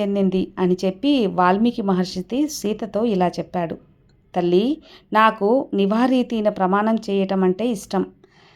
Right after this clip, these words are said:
ఇష్టం లేదు. నా ప్రియపుత్రిక సీతాదేవి సత్మీలత, గొప్పతనం, పాతివ్రత్యం, శ్రీరామునిపై గల అచంచలమైన భక్తి, విశ్వాసం,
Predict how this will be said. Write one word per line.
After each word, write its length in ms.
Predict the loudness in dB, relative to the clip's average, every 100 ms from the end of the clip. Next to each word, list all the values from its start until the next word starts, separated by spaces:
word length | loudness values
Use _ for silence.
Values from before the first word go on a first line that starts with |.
| _ _ _ -12
ఇష్టం 280 | 2 8 10
లేదు. 400 | 8 6 2 0
నా 160 | 4 4
ప్రియపుత్రిక 960 | 4 4 4 2 0 0 4 4 2 0
సీతాదేవి 920 | 0 2 4 4 4 0 0 0 -2 -8 -6 0
సత్మీలత, 580 | 0 4 6 6 4 4 4 2 0
గొప్పతనం, 680 | 2 4 2 2 2 2 0 0
పాతివ్రత్యం, 800 | 0 4 4 4 2 -2 -2 -6 _ -20 -20 -14
శ్రీరామునిపై 840 | 2 6 8 10 10 8 8 4
గల 180 | 4 4 4 2 -4
అచంచలమైన 760 | -8 2 4 4 2 2 4 2
భక్తి, 500 | 2 0 -2 -4 -4
విశ్వాసం, 760 | -4 -4 0 0 2 -2 -4